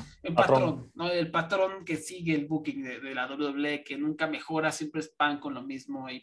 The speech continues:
Speaker 1: pues, a lo mejor aquí mejoran, pero pues sabemos que como la historia dicta que, que no va a pasar, ¿no? Y ahora sí, que después la lucha que todos esperaban, ¿no? Seth Rollins.
Speaker 2: Sí, sí.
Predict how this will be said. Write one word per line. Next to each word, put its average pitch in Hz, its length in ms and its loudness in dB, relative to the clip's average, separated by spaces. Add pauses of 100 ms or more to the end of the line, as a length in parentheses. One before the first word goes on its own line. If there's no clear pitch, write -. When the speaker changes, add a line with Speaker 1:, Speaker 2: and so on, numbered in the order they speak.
Speaker 1:
pues, - 320 -14 (540)
a 180 60 2
lo 175 180 4
mejor 440 640 2
aquí 240 280 0
mejoran, 196 640 2
pero 147 240 -8
pues - 180 -18
sabemos 151 680 -4
que - 300 -16
como 147 220 -6
la 143 80 -2
historia 165 260 -6
dicta - 380 -4
que, 156 240 -12
que 214 120 -10
no 247 140 -4
va 233 100 -6
a - 60 -10
pasar, - 280 -8 (120)
¿no? - 180 -6 (280)
Y 226 60 0
ahora 202 140 8
sí, 175 220 0
que 196 80 -4
después 247 380 2
la 202 100 6
lucha 190 260 2
que 165 120 -2
todos 160 180 -2
esperaban, 202 680 6
¿no? 196 160 -2
Seth 165 200 -4
Rollins. 170 560 2
Speaker 2:
Sí, 123 340 10 (220)
sí. 117 320 10